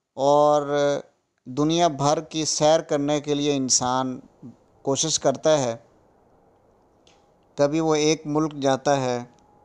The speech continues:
कभी दूसरे मुल्क जाता है, कभी एक जगह जाता है, कभी दूसरी जगह जाता है और अपनी पूरी कोशिश करता है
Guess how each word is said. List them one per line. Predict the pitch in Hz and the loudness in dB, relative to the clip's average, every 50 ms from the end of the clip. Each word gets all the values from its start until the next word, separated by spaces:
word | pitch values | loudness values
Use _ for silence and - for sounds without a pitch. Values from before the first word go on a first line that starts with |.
| _ _ - | _ _ -8
कभी | 135 131 135 139 | -6 -2 -2 -2
दूसरे | 123 135 143 139 - 151 160 160 | -2 0 -2 -2 0 -2 -2 -2
मुल्क | 151 143 147 147 143 139 | -2 -2 -2 -4 -6 -4
जाता | 127 131 123 120 - 143 139 | -2 -2 -2 0 0 0 0
है, | 131 120 117 117 117 131 - _ _ _ _ _ | 0 0 -4 -6 -6 -10 -16 _ _ _ _ _
कभी | - 131 123 127 139 - 156 | -10 -8 -6 -6 -6 -4 0
एक | 156 160 156 147 | 0 0 0 -2
जगह | 139 151 147 139 147 143 | -2 -2 0 0 0 0
जाता | 127 131 127 120 - 139 131 127 | 0 0 -2 -2 -2 -2 -2 -2
है, | 120 120 113 113 | -2 -4 -6 -6
कभी | 101 - 117 113 123 123 | -6 -8 -8 -6 -6 -8
दूसरी | 120 139 147 143 - 160 160 | -6 -6 -4 -4 -4 -4 -4
जगह | 147 139 147 143 139 139 | -2 -2 -2 0 0 0
जाता | 123 120 120 120 110 - 135 135 | 0 0 -4 -4 -2 -2 -4 -2
है | 123 117 110 107 - - _ _ _ _ _ _ _ _ _ _ _ _ _ _ _ _ _ _ _ _ - _ _ _ - - - - | -2 -4 -8 -10 -12 -16 _ _ _ _ _ _ _ _ _ _ _ _ _ _ _ _ _ _ _ _ -20 _ _ _ -20 -20 -8 -2
और | 143 143 147 156 160 160 165 160 - - - | 2 4 4 4 4 4 2 0 -4 -4 -2
अपनी | 156 151 147 - 170 185 185 | -2 -2 -2 -4 -6 -8 -8
पूरी | 180 - 180 196 208 220 | -6 -2 0 0 0 0
कोशिश | 214 - 185 170 156 - 175 160 - | 0 0 0 0 0 0 -2 -2 -2
करता | - 156 147 127 - - 151 151 | 0 0 0 0 2 0 0 2
है | 139 135 127 127 127 | 2 0 -2 -4 -6